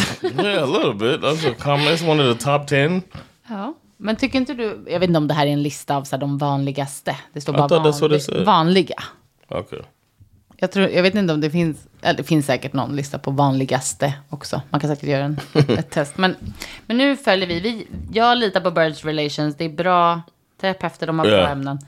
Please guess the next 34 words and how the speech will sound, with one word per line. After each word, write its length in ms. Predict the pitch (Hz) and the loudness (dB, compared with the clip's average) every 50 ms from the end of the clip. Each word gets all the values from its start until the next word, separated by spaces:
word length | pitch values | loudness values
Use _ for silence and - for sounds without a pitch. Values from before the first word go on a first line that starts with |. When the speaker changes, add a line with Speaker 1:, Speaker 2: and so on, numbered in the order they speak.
| - _ _ - - - _ _ _ | -18 _ _ -20 -20 -20 _ _ _
Speaker 1:
Och, 400 | - 151 151 - _ _ - - | -8 -8 -8 -8 _ _ -12 -8
eh, 200 | 147 143 139 135 | -6 -6 -6 -4
det 80 | 156 160 | -4 0
här 60 | 165 | 0
är 40 | 160 | 0
ju 60 | 160 | 0
sånt 220 | 156 - 151 147 143 | 2 2 0 2 4
som 180 | 165 160 151 | 4 4 6
de 320 | 143 151 147 143 143 139 143 | 6 6 6 6 4 4 2
säkert 420 | 139 143 135 - - 135 - - | 2 0 0 0 0 -4 -6 -4
hör 320 | 160 160 160 151 143 135 | -2 2 4 4 4 2
par 280 | 135 - - 147 123 - | 0 0 2 2 2 2
prata 400 | - - - 123 123 - - 139 | 0 -2 -2 -2 -2 -2 -4 -4
mycket 180 | 143 139 143 - | -4 -4 -2 -2
om 120 | 123 - | -2 0
i 40 | 127 | -2
sina, 380 | 127 - 131 127 113 110 135 139 - - _ _ _ _ _ _ _ _ _ _ _ _ _ _ _ - - - - _ _ _ - - - _ _ _ - | -2 -2 -2 -2 -2 -2 -4 -4 -6 -12 _ _ _ _ _ _ _ _ _ _ _ _ _ _ _ -20 -20 -20 -20 _ _ _ -16 -16 -16 _ _ _ -8
ehm, 640 | - 156 147 - - - 50 - - - - - - - - _ _ _ _ _ _ _ _ - - | -6 -4 -4 -4 -4 -6 -6 -8 -10 -12 -14 -16 -18 -20 -20 _ _ _ _ _ _ _ _ -20 -16
Speaker 2:
Sessions. 360 | - - 233 220 208 220 226 | -6 -2 0 2 2 2 2
Speaker 1:
terapisessioner. 800 | - 269 311 320 311 277 - 254 254 233 254 254 254 269 285 294 269 | 2 2 2 2 0 0 0 -2 0 0 0 -2 -2 -2 -2 -2 0
Ja, 200 | 190 196 208 214 | 0 0 0 -2
Speaker 2:
Ja. 60 | - | -4
Speaker 1:
precis. 300 | - 208 202 190 - - - - - - - - - | -6 -10 -12 -14 -16 -18 -18 -20 -20 -20 -20 -14 -8
Men, 380 | 208 214 220 220 214 208 202 | -2 0 0 2 2 2 2
ehm, 280 | 202 196 196 196 196 196 - - - - - - _ _ - | 2 4 4 4 2 0 -4 -8 -16 -20 -20 -20 _ _ -8
att 200 | - - - - | -8 -8 -8 -8
sakna 480 | - 175 - - 220 202 - - 208 202 | -12 -6 0 2 2 2 2 0 -2 0
närhet, 520 | 214 208 196 185 185 190 190 240 233 220 - | 2 2 2 2 0 0 -2 -4 -4 -4 -4
det 60 | 180 | -6
tycker 140 | - 220 190 | -4 0 0
jag 40 | 180 - | 0 0
också, 180 | - - - | -2 -6 -6
alltså 220 | - 196 - 202 185 | -6 -4 -2 -2 -2
det, 320 | 180 185 208 202 196 - | 2 2 4 4 4 2